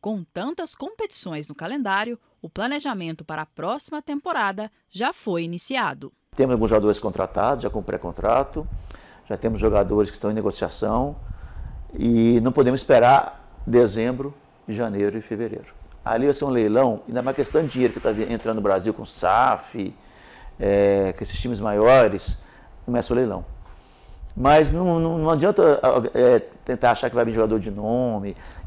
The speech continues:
Speaker 2: não vai vir, a gente não dá conta de trazer ainda. É, vai vir jogadores que é conhecidos, muitas vezes, de, por, de quem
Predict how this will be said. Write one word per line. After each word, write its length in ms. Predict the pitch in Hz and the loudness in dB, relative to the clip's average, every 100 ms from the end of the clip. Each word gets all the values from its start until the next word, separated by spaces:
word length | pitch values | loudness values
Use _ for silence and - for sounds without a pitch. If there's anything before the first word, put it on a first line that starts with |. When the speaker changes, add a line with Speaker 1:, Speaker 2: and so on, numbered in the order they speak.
| - | -10
Speaker 2:
não 300 | 151 170 185 | -6 -2 2
vai 140 | 151 | 2
vir, 160 | 101 98 | 2 -2
a 20 | |
gente 180 | 110 123 | -6 -8
não 80 | 147 | -4
dá 140 | 131 | -4
conta 240 | - 113 - | -4 -6 -6
de 60 | |
trazer 280 | - 95 104 | -6 -4 -4
ainda. 480 | 90 95 101 104 104 - - - - - - - - | -4 -4 -2 -2 -4 -10 -14 -14 -12 -12 -12 -14 -6
É, 200 | 104 104 | -2 0
vai 120 | 110 | 2
vir 60 | 127 | 4
jogadores 600 | 131 110 110 104 - - - - - - - | 4 6 6 4 2 -10 -18 -20 -18 -18 -4
que 100 | 104 | 0
é 240 | 101 - - | 2 0 -4
conhecidos, 600 | 120 113 - 110 170 139 | 0 2 2 4 4 2
muitas 260 | 113 104 107 | -2 -2 2
vezes, 380 | 107 101 98 | 0 0 -6
de, 100 | 98 | -10
por, 260 | 101 107 107 | -8 -4 -4
de 120 | - | -2
quem 280 | 120 113 | -2 -2